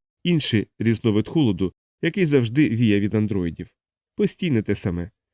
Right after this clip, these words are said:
Першокласні розумові здібності, спроможність досягати мети,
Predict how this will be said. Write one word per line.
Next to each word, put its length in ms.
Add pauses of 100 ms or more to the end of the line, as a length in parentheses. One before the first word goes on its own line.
(120)
Першокласні 680
розумові 460
здібності, 580 (280)
спроможність 560
досягати 480
мети, 360